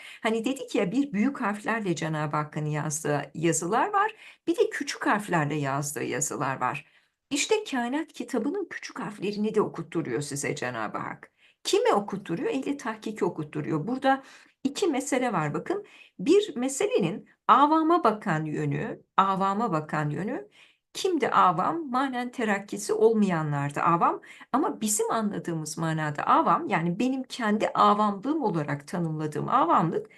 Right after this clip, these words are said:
avamlığa razı olmamanın avamlığı ve havas olmaya yönelik bir çaba, bir gayret içerisinde olmanın avamlığı. Ama bir de ne var? Havas var, yani o ince yazıları okuyanlar var.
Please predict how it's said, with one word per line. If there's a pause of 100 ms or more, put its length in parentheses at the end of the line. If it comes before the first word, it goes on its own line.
(260)
avamlığa
razı
olmamanın
avamlığı (580)
ve (100)
havas
olmaya
yönelik
bir
çaba,
bir
gayret
içerisinde
olmanın
avamlığı. (340)
Ama
bir
de
ne
var?
Havas
var,
yani
o
ince
yazıları
okuyanlar
var.